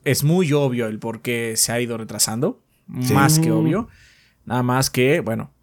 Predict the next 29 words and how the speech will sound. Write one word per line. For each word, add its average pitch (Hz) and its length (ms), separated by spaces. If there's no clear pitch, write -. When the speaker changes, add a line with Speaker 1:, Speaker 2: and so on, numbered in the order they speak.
Speaker 1:
eh, 110 560
sufrió 143 540
otro 127 200
retraso 123 400
y 135 40
será 143 180
el 117 80
cinco 117 340
de 104 80
septiembre. 120 380
Originalmente 185 420
cuando 190 180
lo 123 100
mostraron 147 440
dijeron 135 300
que 151 80
el 127 80
veintiséis 175 720
de 220 100
septiembre, 240 560
pero 127 220
luego 139 180
lo 117 80
cambiaron 123 320
a 110 60
cinco. 196 440
Este, 120 1080
entonces, 117 580
pues, - 580